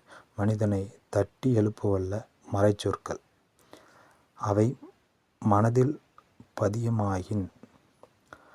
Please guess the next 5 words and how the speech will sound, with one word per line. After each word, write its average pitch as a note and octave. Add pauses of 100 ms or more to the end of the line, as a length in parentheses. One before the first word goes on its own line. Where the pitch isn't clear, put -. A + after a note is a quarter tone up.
(160)
செயல் B2 (340)
நிலைக்கு G#2
கொண்டு A2
செல்வது F#2+ (600)
மாந்திரீகம். G2